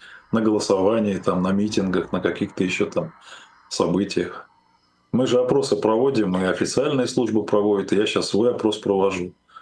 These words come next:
Там огромное количество лю-, то есть больше, самый популярный ответ на вопрос, что делать с С В О, это немедленно начать мирные переговоры. Он по всем опросам выходит на первое место.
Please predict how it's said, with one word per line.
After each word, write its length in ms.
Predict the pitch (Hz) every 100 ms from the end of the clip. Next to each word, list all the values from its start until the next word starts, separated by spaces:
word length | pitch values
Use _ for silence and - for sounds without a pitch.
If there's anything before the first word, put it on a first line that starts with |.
| _ _ _ -
Там 340 | 90 95 90
огромное 500 | 92 101 127 120 107
количество 1040 | 110 110 101 - - 98 95 95 95 95 95
лю-, 260 | 95 98 92
то 100 | 107
есть 180 | 101 98
больше, 540 | 123 143 - 110 101 - -
самый 340 | - 147 127
популярный 560 | 113 113 127 123 123 110
ответ 300 | 107 123 107
на 80 | 98
вопрос, 380 | 107 107 113 101
что 140 | -
делать 320 | 101 107 98 90
с 100 | 98
С 120 | -
В 40 | 104
О, 320 | 117 160 202 - - -
это 200 | 104 101
немедленно 520 | 98 117 156 131 98
начать 360 | 92 131 135
мирные 320 | 113 113 110 104
переговоры. 640 | 110 104 98 101 85 82 85
Он 220 | 95 98
по 140 | -
всем 220 | 107 113 107
опросам 420 | - 123 - 90
выходит 480 | 95 95 - 104 -
на 80 | 101
первое 340 | 107 98 104
место. 400 | 101 95 - -